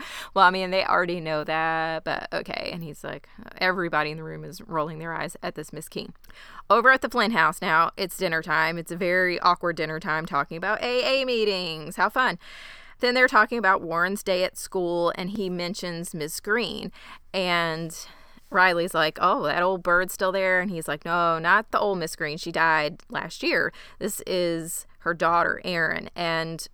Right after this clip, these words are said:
we know that they know each other because we saw the picture at the beginning from the letter from Mom.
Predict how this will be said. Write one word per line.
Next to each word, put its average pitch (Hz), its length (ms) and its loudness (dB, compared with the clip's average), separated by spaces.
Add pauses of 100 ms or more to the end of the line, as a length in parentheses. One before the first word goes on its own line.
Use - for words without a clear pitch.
(200)
we 190 180 0
know 196 380 2
that 170 220 -2
they 160 140 0
know 175 200 -2
each 165 100 -6
other 160 240 -2
because 151 540 -8
we 156 100 -10
saw 143 220 -2
the 185 100 -8
picture 165 720 -2
at - 160 -4
the 156 60 -16
beginning 156 540 -8
from 151 200 -12
the 143 80 -8
letter 147 280 -2
from 294 180 0
Mom. - 220 0